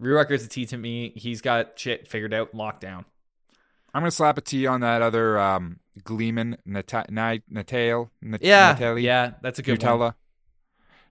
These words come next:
Speaker 2: Nutella, I just like to see more Gleeman. I, you know, on the note of that, even in seeing all this ideal culture and learning about their roofs and their rugs, we didn't see any <laughs> entertainment.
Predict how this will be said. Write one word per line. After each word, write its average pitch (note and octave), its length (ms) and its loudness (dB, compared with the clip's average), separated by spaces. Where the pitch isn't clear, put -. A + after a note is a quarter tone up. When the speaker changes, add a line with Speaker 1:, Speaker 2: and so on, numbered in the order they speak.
Speaker 2:
Nutella, D#3+ 400 4
I D#3+ 120 6
just D#3 180 -2
like E3+ 140 2
to D3 80 -4
see C#3+ 220 0
more C3 180 2
Gleeman. C3 360 -2
I, E3 200 4
you F3+ 120 -4
know, F#3+ 320 0
on E3 120 -2
the F#3+ 100 -2
note G#3 240 -2
of G3+ 60 -4
that, F3+ 200 2
even F3+ 200 -4
in E3+ 160 -6
seeing F3+ 280 -4
all E3 140 0
this E3 160 0
ideal C#3+ 300 2
culture B2+ 420 0
and G2+ 80 -2
learning B2+ 240 -2
about A#2+ 180 0
their A2 140 0
roofs A2 420 -4
and F2+ 120 -8
their F2 120 -4
rugs, G2 560 -4
we B2 60 -6
didn't G#3+ 200 -2
see A#3 180 0
any G3 140 0
<laughs> - 20 2
entertainment. A#2+ 640 -4